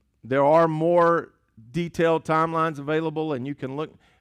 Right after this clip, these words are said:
If, if you guys are a fan of David Jeremiah, he's got a great one. I got one on my desk. Um,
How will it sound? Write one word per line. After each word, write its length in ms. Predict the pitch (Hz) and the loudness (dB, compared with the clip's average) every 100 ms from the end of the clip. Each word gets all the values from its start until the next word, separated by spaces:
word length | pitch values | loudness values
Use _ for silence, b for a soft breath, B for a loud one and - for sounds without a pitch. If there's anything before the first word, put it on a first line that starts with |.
| b | b
If, 160 | 127 - | -8 -4
if 220 | 135 120 | -6 -6
you 80 | 156 | 0
guys 400 | 165 165 165 151 | 4 4 4 0
are 180 | 143 139 | -2 -2
a 60 | |
fan 260 | 143 160 160 | -2 -2 -2
of 120 | 147 | -2
David 260 | 156 160 143 | -2 -2 -4
Jeremiah, 540 | 151 151 151 156 156 | -4 -4 -4 -4 -4
he's 180 | 147 151 | -4 -4
got 160 | 151 135 | -4 -4
a 40 | |
great 380 | 120 139 147 123 | -4 -2 -2 -2
one. 120 | 127 | -6
I 60 | 131 | -6
got 160 | 139 | -6
one 140 | 139 139 | -6 -6
on 60 | |
my 120 | 135 | -8
desk. 440 | 127 123 95 - - _ _ _ _ _ _ _ _ _ _ _ _ - - - | -4 -4 -6 -12 -20 _ _ _ _ _ _ _ _ _ _ _ _ -20 -20 -10
Um, 400 | 110 107 104 | -8 -8 -10